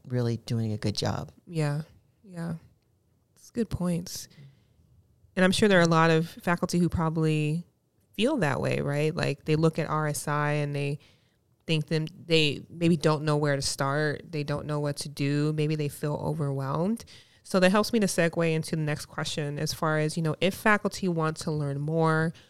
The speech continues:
Speaker 2: or maybe even are in that place, like, what do you recommend for them?
Speaker 1: Well, on our dep-, uh,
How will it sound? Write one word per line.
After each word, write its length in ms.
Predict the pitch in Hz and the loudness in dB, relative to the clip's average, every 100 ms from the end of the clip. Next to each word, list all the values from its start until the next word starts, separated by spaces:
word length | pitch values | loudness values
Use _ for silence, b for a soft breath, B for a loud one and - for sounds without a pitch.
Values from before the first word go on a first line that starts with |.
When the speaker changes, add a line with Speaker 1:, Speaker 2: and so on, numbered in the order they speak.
| b - | b -4
Speaker 2:
or 60 | 226 | 0
maybe 200 | 349 381 | 6 6
even 280 | 262 214 | 6 4
are 120 | 170 - | 2 4
in 220 | 151 151 | 2 2
that 200 | 143 - | -2 -2
place, 520 | - 220 226 147 - | 0 2 2 2 -2
like, 220 | 156 143 | -2 0
what 120 | 165 165 | 0 2
do 60 | |
you 160 | 170 160 | 2 2
recommend 520 | 151 156 147 139 139 | 0 -2 -4 -6 -8
for 140 | - 143 | -10 -8
them? 300 | - 151 156 _ _ _ _ - B B B B _ _ | -8 -10 -12 _ _ _ _ -20 B B B B _ _
Speaker 1:
Well, 160 | 170 151 | 0 2
on 180 | 147 143 | 2 2
our 300 | 160 254 220 - _ | 2 2 0 -10 _
dep-, 240 | - 151 - | 0 0 2
uh, 240 | 151 131 | 4 6